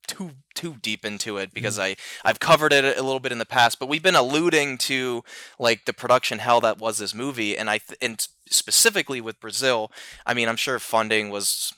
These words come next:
Speaker 1: whatever. That, that, I mean, finding funding for a Gilliam picture is always gonna be an issue. Um, but specifically here, the studio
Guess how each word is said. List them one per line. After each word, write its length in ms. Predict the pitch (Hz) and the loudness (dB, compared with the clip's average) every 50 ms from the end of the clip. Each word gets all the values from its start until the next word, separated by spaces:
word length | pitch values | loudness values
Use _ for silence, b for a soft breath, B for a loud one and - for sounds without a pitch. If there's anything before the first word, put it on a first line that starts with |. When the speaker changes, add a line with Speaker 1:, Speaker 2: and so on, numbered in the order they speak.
| _ _ _ _ _ _ - - | _ _ _ _ _ _ -20 -20
Speaker 1:
whatever. 500 | 110 107 113 110 107 101 95 104 98 101 | -8 -4 0 2 2 0 0 -2 -2 2
That, 200 | 113 113 - 104 | 2 2 4 4
that, 260 | 117 113 110 - - | 4 4 4 4 0
I 80 | 113 | -2
mean, 140 | 110 110 101 | -2 -4 -10
finding 360 | - - 123 120 117 113 104 | -4 0 2 2 2 0 -4
funding 400 | 95 - 110 107 104 104 101 101 | -6 -8 -10 -8 -6 -8 -10 -10
for 240 | - - 101 98 98 | -10 -10 -8 -8 -8
a 60 | 95 | -10
Gilliam 560 | 92 _ - 104 101 101 98 95 95 101 98 _ _ _ _ _ _ | -12 _ -8 -8 -6 -6 -8 -10 -12 -16 -20 _ _ _ _ _ _
picture 440 | - 104 - - - 113 101 95 92 | -14 -14 -10 -8 -6 -6 -6 -6 -8
is 100 | 92 95 | -8 -8
always 300 | 101 98 98 95 98 101 | -8 -8 -8 -10 -12 -10
gonna 180 | 104 107 104 101 | -10 -10 -10 -10
be 220 | 101 104 98 98 | -10 -8 -8 -8
an 80 | 98 98 | -6 -6
issue. 400 | 101 98 - 110 101 98 92 104 B B B B B B B B _ | -6 -6 -6 -6 -6 -8 -10 -12 B B B B B B B B _
Um, 380 | 110 104 98 95 98 101 95 - _ | 0 2 2 2 0 -4 -10 -14 _
but 280 | 127 - 117 101 - _ _ _ _ _ | -2 0 0 0 0 _ _ _ _ _
specifically 640 | - - - - - - 196 190 190 - 151 123 107 | -6 -6 0 2 2 2 4 2 2 0 0 -4 -6
here, 320 | - - 165 180 165 127 | -6 -2 0 0 0 0
the 120 | 107 110 - | -2 -4 -2
studio 920 | - - - - - 143 214 240 220 151 110 104 98 95 95 92 95 | 0 0 0 0 -2 -4 -6 -4 -2 0 0 2 2 2 0 -2 -4